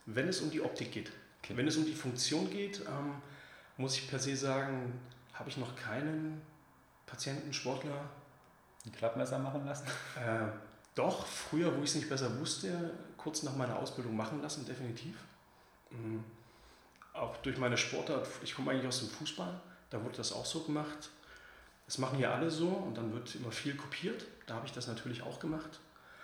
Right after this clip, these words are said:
Speaker 1: Mm, aber jetzt muss ich sagen, dass von der Funktion her ich immer sehe,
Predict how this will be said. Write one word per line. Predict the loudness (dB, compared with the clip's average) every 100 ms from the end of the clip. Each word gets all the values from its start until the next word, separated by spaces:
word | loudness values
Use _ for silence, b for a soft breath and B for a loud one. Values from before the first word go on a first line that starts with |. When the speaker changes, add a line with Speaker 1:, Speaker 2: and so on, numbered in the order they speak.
| B B B
Speaker 1:
Mm, | -4 0 2 2 0 -2 -8
aber | -4
jetzt | -2 0 -2 -2
muss | -4
ich | -4
sagen, | -2 -2 -2 -2
dass | -4 -4 -4
von | -2 -2
der |
Funktion | -2 -2 -2 -2 -2
her | -2 -2
ich | -2
immer | -4 -2
sehe, | -2 -2